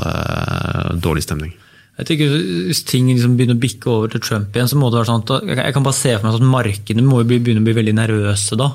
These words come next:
Speaker 2: Sånn aksjemarkedene, ehm.
Speaker 1: Ja, jeg skulle jo tro at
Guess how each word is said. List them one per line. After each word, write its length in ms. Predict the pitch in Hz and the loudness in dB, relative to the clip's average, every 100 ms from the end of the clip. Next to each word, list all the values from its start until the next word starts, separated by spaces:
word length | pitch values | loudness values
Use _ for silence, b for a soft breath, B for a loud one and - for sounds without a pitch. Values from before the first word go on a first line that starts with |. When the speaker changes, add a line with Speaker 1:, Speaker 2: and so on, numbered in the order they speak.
| - b b b b | -6 b b b b
Speaker 2:
Sånn 280 | - 120 113 117 | -6 -2 -2 -2
aksjemarkedene, 1160 | - - 110 110 104 104 110 110 110 113 110 107 107 B B B B - | -4 -4 -2 -2 -2 -4 -2 0 0 2 0 -2 -10 B B B B -8
ehm. 500 | 110 107 107 107 107 104 101 - | -6 -4 -4 -2 -2 -4 -6 -6
Speaker 1:
Ja, 160 | 127 135 | -2 0
jeg 100 | 135 | 0
skulle 200 | - 135 | 2 2
jo 80 | 147 | 2
tro 240 | 139 127 120 | 2 4 2
at 360 | 117 - - | -2 -10 -14